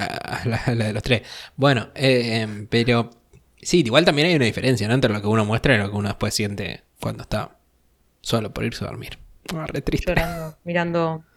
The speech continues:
Speaker 2: un lugar llamado Notting Hill.
Speaker 1: Sí,
Speaker 2: Uy,
Speaker 1: llorando
Speaker 2: bueno,
Speaker 1: en casa.
Speaker 2: nada, desarrollá un poco si querés.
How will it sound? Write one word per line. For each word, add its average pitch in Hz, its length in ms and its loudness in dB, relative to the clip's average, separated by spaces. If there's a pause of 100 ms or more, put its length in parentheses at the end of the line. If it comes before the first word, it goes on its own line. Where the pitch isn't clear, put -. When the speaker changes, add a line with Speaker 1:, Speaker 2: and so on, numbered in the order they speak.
(240)
Speaker 2:
un 175 100 2
lugar 170 260 4
llamado 165 200 -2
Notting 170 360 -2
Hill. 160 160 -10 (220)
Speaker 1:
Sí, 127 320 -10
Speaker 2:
Uy, - 40 -20
Speaker 1:
llorando 131 400 2
Speaker 2:
bueno, 247 140 8
Speaker 1:
en 240 60 6
casa. 254 120 4
Speaker 2:
nada, 226 220 4 (100)
desarrollá 214 580 4
un 254 100 0
poco 254 280 2
si 202 140 0
querés. 180 380 0